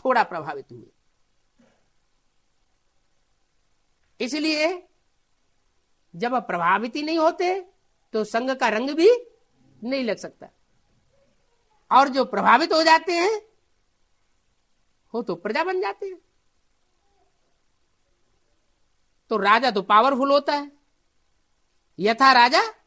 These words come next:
तथा उससे प्रभावित होने वाली प्रजा।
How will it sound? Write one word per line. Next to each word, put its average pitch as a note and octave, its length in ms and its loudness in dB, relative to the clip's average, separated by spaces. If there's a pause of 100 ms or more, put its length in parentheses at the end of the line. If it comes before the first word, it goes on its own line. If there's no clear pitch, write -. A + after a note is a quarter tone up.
(1400)
तथा D4 380 6
उससे C#4 300 0
प्रभावित C4 500 2
होने F#3+ 200 -4
वाली G#3 200 -4
प्रजा। F4 260 -6